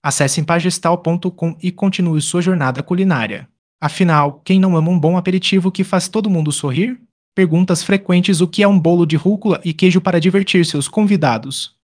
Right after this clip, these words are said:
É um bolo salgado. Sim, você leu certo. Um saboroso bolo feito com rúcula e queijo.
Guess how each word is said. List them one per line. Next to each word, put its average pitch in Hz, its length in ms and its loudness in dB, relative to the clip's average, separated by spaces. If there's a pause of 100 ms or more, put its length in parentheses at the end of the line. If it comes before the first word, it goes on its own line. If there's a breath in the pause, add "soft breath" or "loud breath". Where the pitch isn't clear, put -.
(180)
É 175 60 -2
um 190 100 4
bolo 175 240 4
salgado. 127 640 -2 (320)
Sim, 120 400 -2
você 131 240 -2
leu 156 180 4
certo. 120 460 -2 (400)
Um 156 60 -2
saboroso 165 500 0
bolo 185 260 0
feito 147 340 -4
com 151 200 -4
rúcula 147 440 -4
e 170 80 -6
queijo. 117 460 -4